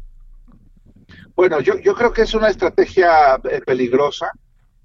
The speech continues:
porque ba-, básicamente, eh, no, no es, no es lo mismo descalificar a, a tus adversarios políticos, digamos,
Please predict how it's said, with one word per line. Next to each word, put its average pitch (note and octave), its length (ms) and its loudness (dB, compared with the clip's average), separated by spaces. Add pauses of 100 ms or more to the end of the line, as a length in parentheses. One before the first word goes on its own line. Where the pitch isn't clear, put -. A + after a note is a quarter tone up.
(220)
porque - 240 -2
ba-, - 380 -2
básicamente, A#3 680 0 (160)
eh, E3+ 80 -6 (160)
no, F#3+ 300 -8
no A3+ 160 2
es, B3+ 80 0 (380)
no G#3 220 -2
es C4 100 -2
lo C4 100 0
mismo A3+ 300 -2
descalificar F3 720 0
a, C3 420 2
a A#2+ 60 -2
tus - 200 -12
adversarios C3 600 -4
políticos, C3 500 -6
digamos, C3+ 320 -10